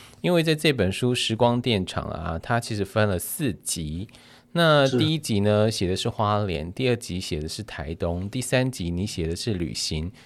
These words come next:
Speaker 1: 第四集是作为一个资深的总编辑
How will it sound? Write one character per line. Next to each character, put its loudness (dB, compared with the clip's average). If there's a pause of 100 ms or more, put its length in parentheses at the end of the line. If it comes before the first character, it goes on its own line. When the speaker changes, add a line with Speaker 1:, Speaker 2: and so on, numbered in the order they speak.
(180)
Speaker 1:
第 0
四 -4
集 -2
是 0 (300)
作 2
为 4
一 -2
个 0
资 -4
深 -2
的 -4
总 -4
编 0
辑 -6